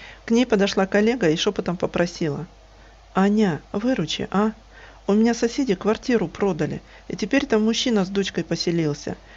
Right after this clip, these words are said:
Я с ним познакомилась, так оказалось, что он в разводе. Жена ребенка ему оставила, а сама Москву отправилась покорять. Представляешь?»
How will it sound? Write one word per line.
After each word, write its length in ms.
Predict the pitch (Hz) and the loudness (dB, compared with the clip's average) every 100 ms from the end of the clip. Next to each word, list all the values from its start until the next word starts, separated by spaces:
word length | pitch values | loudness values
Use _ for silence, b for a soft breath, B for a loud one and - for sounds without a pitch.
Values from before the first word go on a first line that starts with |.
| B B | B B
Я 140 | 208 233 | 2 2
с 80 | 233 | 2
ним 120 | 226 | 0
познакомилась, 720 | 226 233 233 277 247 180 180 | 2 2 0 0 2 2 0
так 180 | 175 190 | -2 -2
оказалось, 540 | 196 214 233 214 - B B | 0 2 4 2 -2 B B
что 200 | - 208 | -2 0
он 120 | 233 | 2
в 60 | 190 | 2
разводе. 540 | 156 143 151 156 156 - B B B | 0 0 -4 -4 -6 -8 B B B
Жена 320 | - 202 233 | 0 4 4
ребенка 400 | 220 185 220 220 | 4 2 2 2
ему 280 | 202 190 170 | 2 2 0
оставила, 560 | 156 - 156 147 147 - | -2 -2 -2 -2 -4 -6
а 60 | 185 | -6
сама 260 | 214 262 | -2 0
Москву 360 | 240 190 - 190 | 0 -2 -2 -2
отправилась 480 | 190 185 175 165 165 | -2 0 0 0 -4
покорять. 500 | 165 - 170 156 156 | -6 -2 0 -2 -6
Представляешь?» 840 | - - 208 220 240 220 170 | -10 -2 2 4 4 2 2